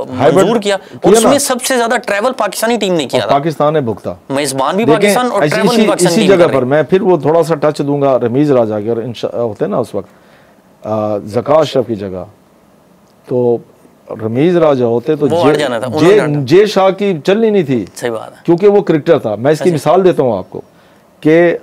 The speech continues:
Speaker 1: न्यूजीलैंड की टीम पाकिस्तान में मैच खेलने के स्टेडियम आने के लिए तैयार थी, तो अचानक पता चलता है कि जी security का issue बन गया।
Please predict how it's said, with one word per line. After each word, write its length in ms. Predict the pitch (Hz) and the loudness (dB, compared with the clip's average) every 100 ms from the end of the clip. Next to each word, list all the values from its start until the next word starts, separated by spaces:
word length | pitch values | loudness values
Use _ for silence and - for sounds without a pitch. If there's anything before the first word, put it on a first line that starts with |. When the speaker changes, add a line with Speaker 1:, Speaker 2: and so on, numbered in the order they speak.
| - | -8
Speaker 1:
न्यूजीलैंड 560 | 135 156 160 175 170 165 | -2 0 2 4 2 2
की 100 | 165 | -2
टीम 200 | 165 160 | -2 -6
पाकिस्तान 720 | - - 180 160 - 147 151 | -4 -4 -2 -4 -2 0 0
में 220 | 147 139 | 0 -2
मैच 380 | 131 117 135 143 | -2 0 0 0
खेलने 300 | - 143 143 | 0 0 0
के 120 | 139 | -2
स्टेडियम 400 | 135 135 139 156 | -2 0 2 2
आने 180 | 135 135 | 0 -4
के 100 | 131 | -2
लिए 100 | 123 | -4
तैयार 300 | 113 123 135 | 0 0 0
थी, 240 | - 123 120 _ _ _ _ | -2 -8 -8 _ _ _ _
तो 80 | - | -6
अचानक 360 | 120 135 151 143 | -2 0 0 -2
पता 200 | 131 131 | -2 0
चलता 300 | 131 120 131 | 0 2 2
है 80 | |
कि 120 | 120 127 | 2 -2
जी 140 | 120 | -4
security 480 | - 110 120 113 107 | -6 -4 -4 -2 -6
का 60 | |
issue 180 | 107 110 | -8 -8
बन 120 | 101 | -10
गया। 240 | 92 90 | -10 -14